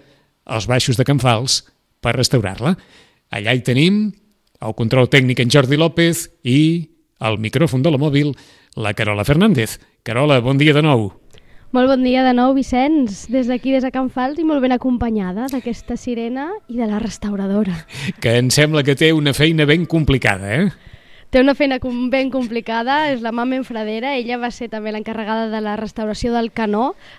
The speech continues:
Speaker 2: recordaran vostès ara fa poquet, i té feina complicada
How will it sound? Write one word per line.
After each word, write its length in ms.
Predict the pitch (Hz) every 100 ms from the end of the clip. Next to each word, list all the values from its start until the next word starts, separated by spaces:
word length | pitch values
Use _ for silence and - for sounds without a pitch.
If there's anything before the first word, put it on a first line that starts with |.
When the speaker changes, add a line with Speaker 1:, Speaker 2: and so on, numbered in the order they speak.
| -
Speaker 2:
recordaran 600 | 214 208 208 208 208 208
vostès 300 | 208 - 208
ara 300 | 202 208 196 - - - - -
fa 140 | 254
poquet, 480 | 254 - 240 294 - - - - -
i 320 | 285 277 262 214
té 80 | 262
feina 240 | 311 330
complicada 560 | 339 285 302 285 294